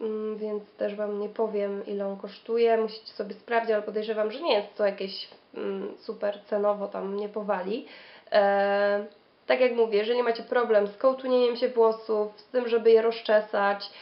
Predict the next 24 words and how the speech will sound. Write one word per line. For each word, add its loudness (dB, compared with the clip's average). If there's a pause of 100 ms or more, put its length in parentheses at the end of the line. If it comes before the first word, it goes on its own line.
(300)
e, 2
żeby 2
one 6
były 4
takie, 0
wiecie, 2 (340)
e, 0
po -10
prostu -8
elastyczne, 2
lśniące 0
i 0
ładnie 2
wyczesane, -2 (200)
to -4
bardzo 2
polecam -2
ten -2
właśnie -6
jedwab -2
do -4
włosów -8
z -16
Balei. -2